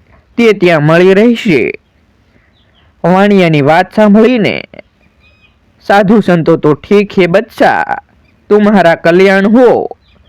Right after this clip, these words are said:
કહીને ત્યાંથી ચાલતા થયા અને પહોંચ્યા જલિયાણની હાટડીએ. જલિયાણ દુકાનમાં ચીજ વસ્તુઓ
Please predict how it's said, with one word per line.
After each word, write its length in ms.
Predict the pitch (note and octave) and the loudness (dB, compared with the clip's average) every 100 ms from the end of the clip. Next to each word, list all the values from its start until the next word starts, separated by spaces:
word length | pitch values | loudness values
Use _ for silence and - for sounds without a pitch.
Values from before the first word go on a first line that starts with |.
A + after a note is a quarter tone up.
| _ _ _ | _ _ _
કહીને 460 | G#3+ A3+ A#3 F3 D3 | -2 2 2 2 -2
ત્યાંથી 480 | - E3+ F3 - D#3 | -4 -2 -2 -2 -4
ચાલતા 500 | - E3 F#3 F#3+ F#3 | 0 -2 0 0 0
થયા 460 | B3 B3+ F3 E2+ - - _ _ _ _ _ _ _ _ _ _ _ _ _ | 0 0 0 -2 -8 -16 _ _ _ _ _ _ _ _ _ _ _ _ _
અને 180 | G3 F#3+ | -2 -2
પહોંચ્યા 640 | F#3+ G3 G#3 G#3 - E3+ | 0 0 2 2 2 0
જલિયાણની 720 | D3 D#3 F3 F#3 E3+ D#3 D3+ | 0 0 2 2 0 0 0
હાટડીએ. 800 | D3+ D#3+ F3+ A3+ A#3 G3+ G#2 - - _ _ _ _ _ _ _ _ _ _ _ _ _ _ _ _ _ | 0 -2 0 0 0 -2 -2 -6 -12 _ _ _ _ _ _ _ _ _ _ _ _ _ _ _ _ _
જલિયાણ 460 | D#3+ G3 G#3+ F#3 D#3+ | -2 0 2 0 0
દુકાનમાં 580 | D#3 F3 F#3+ F3 D#3+ D3 | 0 0 0 0 0 -2
ચીજ 340 | - F3 F3+ | 0 0 2
વસ્તુઓ 520 | D#3+ D#3+ - D#3+ D#3 | 0 0 0 0 2